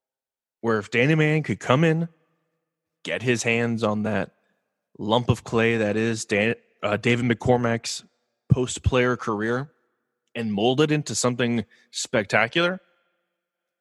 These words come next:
that takes this upcoming Kansas team from what should be a pretty good team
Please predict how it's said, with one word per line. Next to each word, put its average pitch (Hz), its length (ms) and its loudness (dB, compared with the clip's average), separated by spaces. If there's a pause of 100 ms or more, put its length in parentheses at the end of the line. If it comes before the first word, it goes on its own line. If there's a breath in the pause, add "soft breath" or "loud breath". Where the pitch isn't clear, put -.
that - 200 -8
takes 139 260 -2
this - 340 -4
upcoming 120 440 2
Kansas 120 400 -2
team 110 280 -4 (1400)
from 117 140 2
what 139 80 4
should 160 140 0
be 143 80 4
a - 40 2
pretty 175 360 2
good 151 220 0
team 95 340 -6